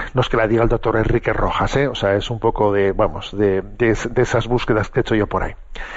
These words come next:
Dice, "La diferencia entre un hombre inteligente y un tonto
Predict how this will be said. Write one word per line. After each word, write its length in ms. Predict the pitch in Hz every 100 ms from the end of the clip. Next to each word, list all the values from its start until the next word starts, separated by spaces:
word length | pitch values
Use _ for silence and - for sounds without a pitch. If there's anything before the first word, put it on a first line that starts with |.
| - -
Dice, 380 | 131 117 110 -
"La 240 | - 131 127
diferencia 840 | 135 - 143 202 190 - 165 175 -
entre 400 | 135 127 139 180
un 140 | 160
hombre 400 | 147 135 127 135 -
inteligente 1120 | 135 131 131 120 123 - 160 139 117 104 95 - - _ -
y 100 | 151
un 200 | 196 170
tonto 840 | - 120 113 147 202 - - -